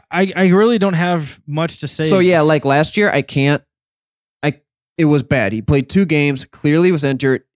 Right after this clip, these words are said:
Speaker 2: but he did the smart thing. He realized he was hurting the team and took himself out of the situation to get healthy.
Speaker 1: Yep.
Speaker 2: Everything I see now, he's good. And if we go back to two thousand eighteen,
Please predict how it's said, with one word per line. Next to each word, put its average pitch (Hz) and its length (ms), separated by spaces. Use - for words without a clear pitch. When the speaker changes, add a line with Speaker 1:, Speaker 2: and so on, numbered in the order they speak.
Speaker 2:
but 147 120
he 143 80
did 170 180
the 156 60
smart 147 380
thing. 123 320
He 135 140
realized 147 440
he 147 80
was 123 80
hurting 135 260
the 123 80
team 120 400
and 117 140
took 135 180
himself 131 320
out 117 160
of 110 60
the 113 80
situation 104 640
to 90 60
get 98 140
healthy. - 380
Speaker 1:
Yep. 127 200
Speaker 2:
Everything 175 380
I 165 100
see 160 220
now, 143 240
he's 131 240
good. 120 360
And 165 100
if 147 120
we 214 80
go 233 120
back 196 220
to 160 60
two 175 160
thousand 156 260
eighteen, 147 520